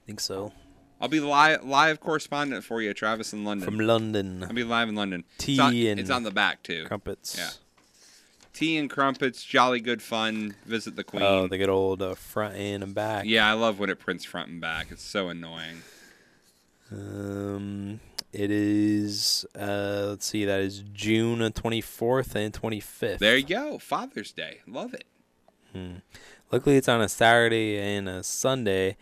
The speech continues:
Speaker 1: uh, because the pregame show starts at eleven fifteen
Speaker 2: Ah.
Speaker 1: on Saturday, so we wouldn't have a show for very long.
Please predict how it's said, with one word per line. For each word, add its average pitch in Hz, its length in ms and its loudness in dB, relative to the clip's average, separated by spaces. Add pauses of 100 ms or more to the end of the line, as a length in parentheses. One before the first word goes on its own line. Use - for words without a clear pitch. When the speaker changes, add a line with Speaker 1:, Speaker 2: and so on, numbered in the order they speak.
(340)
Speaker 1:
uh, 92 300 0
because 95 720 0
the 95 160 0
pregame 107 460 -4
show 95 200 -2
starts - 360 0
at 95 100 -2
eleven 98 400 -2
fifteen 98 880 -4
Speaker 2:
Ah. 95 420 -4
Speaker 1:
on 92 160 -4
Saturday, 98 760 2
so 92 260 -4
we 92 120 -6
wouldn't 98 240 -6
have 95 160 -4
a 92 300 -6
show 98 400 0
for 92 160 -8
very 90 240 -6
long. 92 520 -8